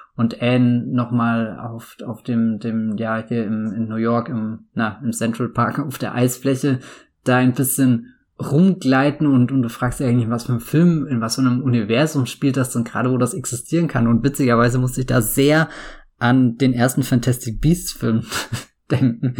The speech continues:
der auch irgendwie so, so, so ein, ein ähnliches New York da zeigt und dann diese Szene hat, wo, wo Eddie Redmayne,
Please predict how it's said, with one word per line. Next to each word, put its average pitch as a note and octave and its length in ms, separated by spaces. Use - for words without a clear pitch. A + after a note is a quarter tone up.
der A#2 260
auch D3 120
irgendwie B2+ 260
so, A#2 200
so, A#2 220
so A#2 240
ein, A2+ 300
ein A2+ 160
ähnliches C3+ 600
New B2 100
York A#2+ 300
da A#2 140
zeigt C#3 380
und B2+ 160
dann A#2+ 160
diese B2 320
Szene C#3 460
hat, A#2+ 160
wo, A2+ 200
wo B2 160
Eddie F#3+ 240
Redmayne, D#3 480